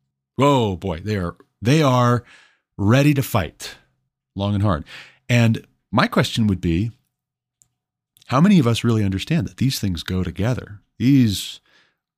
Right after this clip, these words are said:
are a package deal. These trends in the pornographication of society and also the rise of socialistic activism,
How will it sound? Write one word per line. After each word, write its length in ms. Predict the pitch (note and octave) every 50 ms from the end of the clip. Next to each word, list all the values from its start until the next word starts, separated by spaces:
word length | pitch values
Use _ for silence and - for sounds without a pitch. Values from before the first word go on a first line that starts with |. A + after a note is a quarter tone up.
| _ -
are 100 | G2 G2
a 40 | F2
package 580 | - - - A2+ A#2 B2 - C3 A2 F#2+ F2+
deal. 400 | E2+ G#2+ G#2+ G#2 E2+ - - F#2+ G#2 - _ _ _ _ _ _ _ _ _ _ _ _ _ _ -
These 300 | G2 G2 F#2+ F#2 - - _ - - _ _ _ _ _ _ _ _ _
trends 480 | - - A#2+ A#2 A#2+ B2 A2+ - - - -
in 400 | G#2+ G2 F#2+ F#2+ F#2+ F#2+ F2 - _ _ _ _ _ _ _ _ _ _
the 80 | - G#2+
pornographication 880 | - - G#2 G2 F#2 F#2+ F#2 G2+ G2+ - G#2 - - G2+ G2 F#2+ - G2+
of 120 | G2+ F#2
society 580 | - - F#2+ - - G2 F#2+ G2 F#2+ G2 - -
and 240 | G2+ F#2+ F#2+ F#2+ F#2+
also 720 | G#2 A2 A2+ G#2+ - - G2 F2 E2+ E2+ F2+ F#2+ F#2+ F2+ -
the 80 | - F#2
rise 440 | F2 F2 F2 F#2 F#2+ G2 F#2+ -
of 440 | D#2 F#2 F#2 F#2+ F#2+ F2+ - - - _ _ _ _ _ _ _ _ _ _
socialistic 680 | - - A#2 G#2+ - - G#2 F#2+ F#2+ - - - F2 -
activism, 680 | E2 E2 D#2+ - - D#2+ C#2+ D2 - - - - -